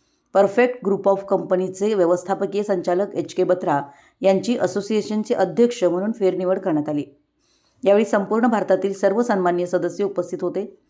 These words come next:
श्री गणेश बेकरी नांदणी प्रायव्हेट लिमिटेड व चकोते group of इंडस्ट्रीजचे चेअरमन उद्योजक अण्णासाहेब चकोते यांच्या औद्योगिक व सामाजिक क्षेत्रातील योगदानाबद्दल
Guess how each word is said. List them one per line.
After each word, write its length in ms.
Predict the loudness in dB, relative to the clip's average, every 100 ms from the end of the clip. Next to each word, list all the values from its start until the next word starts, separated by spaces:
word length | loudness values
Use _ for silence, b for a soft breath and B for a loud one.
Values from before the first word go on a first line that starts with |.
| _ _ _ 0
श्री 120 | 2
गणेश 300 | 4 2 2
बेकरी 280 | 0 0 0
नांदणी 340 | 0 0 -2
प्रायव्हेट 380 | 0 0 0 -2
लिमिटेड 360 | -4 -2 -2 0
व 80 |
चकोते 420 | 0 0 -2 0 2
group 180 | 2 0
of 80 | -4
इंडस्ट्रीजचे 560 | -2 -4 -4 -8 -6 -6
चेअरमन 440 | -2 -2 0 -2 -2 B B B
उद्योजक 520 | -4 2 4 4 0 0
अण्णासाहेब 440 | -2 0 0 -2
चकोते 600 | -2 -4 -2 -2 -6 b b b
यांच्या 280 | -2 0 0 2
औद्योगिक 540 | 2 4 2 2 0
व 80 | 0
सामाजिक 500 | 0 0 0 -2 -6
क्षेत्रातील 540 | -6 -4 -2 -2 -2
योगदानाबद्दल 680 | -2 0 0 0 0 0 -2